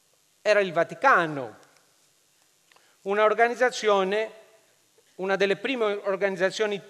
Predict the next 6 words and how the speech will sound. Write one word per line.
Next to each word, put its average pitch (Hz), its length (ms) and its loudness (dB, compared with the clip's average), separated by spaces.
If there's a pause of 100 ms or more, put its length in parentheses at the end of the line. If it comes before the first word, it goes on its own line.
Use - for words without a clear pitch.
tipicamente 202 840 -2
nord, 190 840 0 (1080)
con 220 220 2
un 220 140 -2
progetto 208 520 -2
duraturo 196 1120 -2